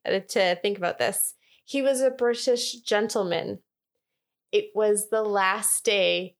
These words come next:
of British ruling in Hong Kong.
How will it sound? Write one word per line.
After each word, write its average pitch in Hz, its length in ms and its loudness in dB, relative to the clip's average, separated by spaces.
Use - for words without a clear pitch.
of 202 240 -4
British 185 480 -2
ruling 165 500 -2
in 185 180 -6
Hong 170 300 -4
Kong. - 360 -6